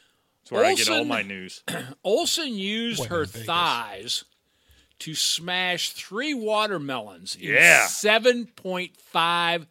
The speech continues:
Speaker 2: seconds.
Speaker 1: Three. Oh, that's a good egg right there.
Speaker 2: <laughs> Having Ukrainian bodybuilder Olga Lashchuk's Guinness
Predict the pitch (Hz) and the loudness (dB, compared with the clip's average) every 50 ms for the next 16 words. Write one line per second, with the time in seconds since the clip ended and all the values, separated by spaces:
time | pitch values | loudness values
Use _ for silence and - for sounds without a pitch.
0 | _ _ _ - - - 165 165 165 165 - 147 123 101 82 - - - 117 113 | _ _ _ -16 -6 -2 2 2 2 2 0 -6 -10 -10 -12 -14 -14 -12 -10 -8
1 | 117 131 127 120 113 85 87 90 92 101 95 - 104 92 107 120 - 139 113 104 | -6 -6 -6 -6 -8 -12 _ -16 -14 -12 -12 -12 -10 -8 -8 -6 -6 -6 -6 -4
2 | 117 131 120 110 110 117 147 135 123 120 120 110 107 95 - - 123 120 131 113 | -2 -2 0 0 2 2 2 2 0 -2 -4 -4 -4 -4 -6 -4 -2 0 0 0
3 | - - - _ - _ - - - - - _ _ - - - - - - - | 0 -4 -14 _ -20 _ -6 -2 -2 -2 -2 _ _ -20 -20 -20 -20 -20 -10 0
4 | 160 190 220 247 262 277 285 285 262 233 208 208 208 208 170 - - - 202 214 | 4 6 8 10 8 8 6 4 0 2 2 2 2 0 -2 -6 -4 0 4 4
5 | 262 254 254 262 254 254 240 208 160 143 165 175 196 220 233 233 220 180 156 160 | 4 4 2 0 -2 -2 -2 -4 -4 -2 0 2 2 2 2 2 0 -2 -2 -2
6 | 165 156 156 156 156 160 156 147 - - 180 185 208 247 254 226 240 240 233 214 | 0 0 2 2 0 0 -2 -4 -4 -2 2 4 4 4 4 4 2 4 4 4
7 | 180 - _ _ - _ _ - 95 98 113 143 175 - 202 - - - - - | 2 2 _ _ -20 _ _ -20 -16 -8 -4 -4 -2 -2 -2 -2 -4 -4 -4 -2
8 | 156 143 131 - - - - - - 135 123 120 117 156 196 240 302 302 269 - | -2 -2 -2 -2 -6 -8 -8 -8 -8 -12 -16 -8 0 2 2 4 4 2 -2 -4